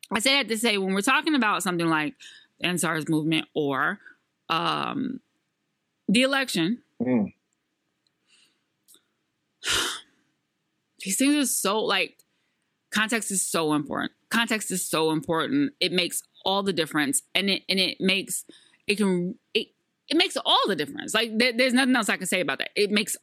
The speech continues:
Speaker 1: all the difference, because there's one thing to have a fact. It's like when we were talking about barbershop politics last week. It's one thing to be able to s-, just state something.
Speaker 2: Mm-hmm.
Speaker 1: It is another thing to understand what you're saying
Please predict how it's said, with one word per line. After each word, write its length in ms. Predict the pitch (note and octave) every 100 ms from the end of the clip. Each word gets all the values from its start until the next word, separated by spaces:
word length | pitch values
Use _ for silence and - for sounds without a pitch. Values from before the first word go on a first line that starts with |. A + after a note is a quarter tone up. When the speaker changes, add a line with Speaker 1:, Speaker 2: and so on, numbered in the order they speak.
| _ -
Speaker 1:
all 280 | G#3 A#3 A3+
the 100 | G#3
difference, 480 | D#3+ - C#3 C3+ -
because 400 | G3+ G#3+ B3+ G#3+ F#3
there's 280 | A3+ A3 F#3+
one 380 | G#3 C4+ F4+
thing 340 | E4+ C#4 B3+ B3+ -
to 360 | A#3 A3 G#3 - _ _ _ _ -
have 200 | A#3 A3
a 60 |
fact. 300 | G3+ A#3 G3 D3+
It's 80 |
like 120 | G#3+ A#3
when 80 |
we 60 | B3+
were 40 | A3+
talking 200 | A#3 G#3+
about 200 | G3+ F3+
barbershop 440 | G3+ G3+ G3+ -
politics 420 | F3+ E3 - G#2
last 220 | - A2+ -
week. 180 | - - - - -
It's 160 | G3
one 200 | B3 G4 G#4
thing 160 | D4
to 60 | C4
be 100 | A3+
able 180 | F#3+ F3+
to 60 |
s-, 180 | F3+ - -
just 220 | F#3 -
state 340 | - G#3 F3+ -
something. 480 | - - - - G3+ G3+
Speaker 2:
Mm-hmm. 340 | G3+ G3 A3 A3+
Speaker 1:
It 140 | A#3+ B3
is 140 | A#3+
another 340 | A3 A#3+ D4 C4
thing 240 | C#4 B3 -
to 160 | A#3 -
understand 1000 | C4+ E4+ F#4 E4 C4+ - B3 B3+ C4+ B3+
what 220 | G3+ G3+ F#3
you're 140 | E3+
saying 580 | - F#3 A#3 D4 E4+